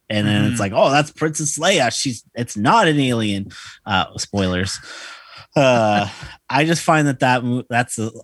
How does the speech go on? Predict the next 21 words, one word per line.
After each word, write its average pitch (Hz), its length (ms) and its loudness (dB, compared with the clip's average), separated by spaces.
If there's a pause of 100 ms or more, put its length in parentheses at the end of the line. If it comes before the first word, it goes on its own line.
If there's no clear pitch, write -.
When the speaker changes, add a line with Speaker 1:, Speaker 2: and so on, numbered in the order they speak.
Speaker 1:
like, 104 160 -6
a 101 80 0
solid 113 440 4
movie. 101 260 0
I 113 40 0
know, 143 340 0 (140)
I 135 160 0
know 143 560 0
the 120 120 -2 (220)
vast 131 440 0
majority 123 480 0
of - 100 -10
people 113 300 -4
would 101 120 -2
say 104 200 -2
Empire 104 400 -2
Strikes 98 320 -6
Back 95 440 -2
is 95 220 -10
the 101 120 -4
Speaker 2:
Yeah. 95 40 -2